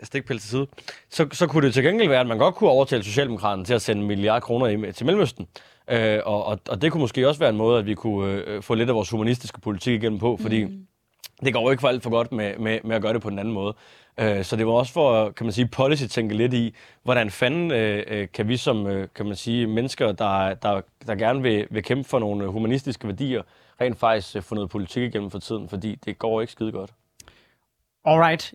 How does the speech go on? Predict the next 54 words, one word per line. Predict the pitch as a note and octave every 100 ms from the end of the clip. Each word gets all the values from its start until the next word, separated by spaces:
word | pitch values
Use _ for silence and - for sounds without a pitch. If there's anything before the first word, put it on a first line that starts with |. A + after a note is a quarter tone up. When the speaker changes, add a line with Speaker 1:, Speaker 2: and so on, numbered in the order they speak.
| -
Speaker 3:
jeg | C#3+
tror, | F3
det | D3+
bliver | D3
det | D#3+ F3
for | E3+
den | G3 G#3
diskussion. | E3 - - G3 D3+ B2 C#3
Øh, | C3+
de | B2+
sidste | - G#3+ - D#3+ -
minutter, | - D#3+ E3+ F3+
vi | C#3+
har | C3+ E3
her | C3+ D#3
i |
programmet, | C3 C3+ D#3 D3+ - - _ -
der | D#3+
vil | F3+
jeg | C#3+
gerne | D#3
høre | D#3+ D#3+ E3
dig, | C3+ C#3 E3+ -
øh, | C3+ B2 A#2+
tale | - D3+ D3
lidt | D3+
om | - C3+
regionsrådspolitik. | B2+ E3 G#3 D#3 D3 - C#3 - D#3+ -
Det |
er | D3+
jo |
sådan, | D3 D3 C3+
du | D#3
stiller | - C#3+
op | - F#3 - _ _ _
til | -
regionsrådet, | G3+ F3+ F3+ D#3 D#3+ C3+ - _ _ _
øh, | C3+ C#3 C3 B2+ -
og | C3
det | C3+
er | D#3+
jo | F#3+
primært | - F3 F3 D3 -
det, | D#3
som | D#3
du | C#3+
bruger | C3 D3
dine | D3+ C#3+
kræfter | C#3 C#3+
på | C#3+ C#3 C3+
i | - D3+
de | D3+
her | C3+ C#3+
dage. | B2 B2+ C3